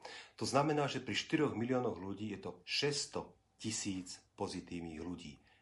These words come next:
Šesťsto tisíc. Ak rátame s tým, že jedna rodina má štyroch členov, tak je to sto päťdesiat tisíc rodín. sto päťdesiat tisíc rodín. To znamená sto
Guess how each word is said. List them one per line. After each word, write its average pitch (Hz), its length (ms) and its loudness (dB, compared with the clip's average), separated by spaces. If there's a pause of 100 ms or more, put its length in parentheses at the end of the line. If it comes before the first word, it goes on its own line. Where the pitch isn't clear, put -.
Šesťsto 123 720 0 (320)
tisíc. - 560 -4 (720)
Ak 110 80 2
rátame 147 480 6
s - 160 0
tým, 139 240 6
že 107 160 2
jedna 117 320 2
rodina 120 400 2
má 95 160 0
štyroch 123 320 0
členov, 110 400 2
tak 110 160 -2
je 110 80 -4
to 98 80 -4
sto - 240 0 (320)
päťdesiat 120 560 -2 (240)
tisíc 101 640 -4
rodín. 85 480 -4 (580)
sto - 560 2 (400)
päťdesiat 117 640 0 (160)
tisíc 90 720 -6
rodín. 78 400 -6 (800)
To 107 80 2
znamená 107 480 4
sto - 560 2